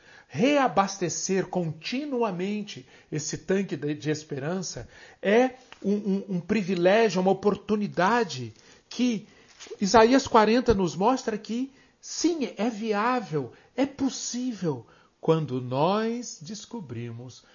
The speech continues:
a real fonte de consolo, a re-, o, a, a real bomba de, de combustível que vai reabastecer o nosso tanque da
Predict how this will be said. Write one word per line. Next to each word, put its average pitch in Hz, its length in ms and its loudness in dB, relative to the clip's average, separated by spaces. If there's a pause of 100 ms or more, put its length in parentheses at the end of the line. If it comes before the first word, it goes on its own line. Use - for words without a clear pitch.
(160)
a 127 80 -12
real 135 600 0
fonte 226 680 -2
de 196 120 -8
consolo, 139 760 -10 (420)
a 135 100 -6
re-, - 260 -6
o, 151 180 0 (160)
a, 147 220 0 (120)
a 151 120 4
real 170 400 8
bomba 143 960 2 (240)
de, 139 260 -2
de 147 220 -2
combustível 175 960 0
que 170 100 -6
vai 160 220 4
reabastecer 151 1300 2 (420)
o 180 140 -6
nosso 131 600 -4 (360)
tanque 156 600 0 (280)
da 131 360 -2